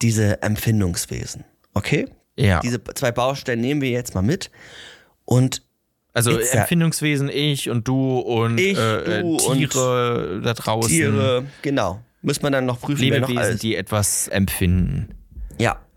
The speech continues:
Speaker 1: ja.
Speaker 2: Ja.
Speaker 1: Um's ganz, erstmal ganz leicht zu machen,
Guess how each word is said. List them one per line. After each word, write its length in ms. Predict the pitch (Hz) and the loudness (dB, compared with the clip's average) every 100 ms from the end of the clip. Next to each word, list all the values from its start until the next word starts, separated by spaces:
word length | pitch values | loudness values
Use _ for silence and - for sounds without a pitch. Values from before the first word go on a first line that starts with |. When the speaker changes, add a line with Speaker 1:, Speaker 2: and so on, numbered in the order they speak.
| _ | _
Speaker 1:
ja. 160 | 104 - _ - | -4 -4 _ 0
Speaker 2:
Ja. 180 | 82 - | 0 2
Speaker 1:
Um's 180 | 120 | -2
ganz, 320 | - 131 165 - | 0 0 -2 -6
erstmal 280 | 123 127 107 | -6 -4 -2
ganz 300 | 107 135 - | -2 -2 -2
leicht 420 | 107 135 - - | 0 0 -4 -8
zu 160 | - 143 | -2 0
machen, 480 | 139 - 147 139 | 0 0 -2 -2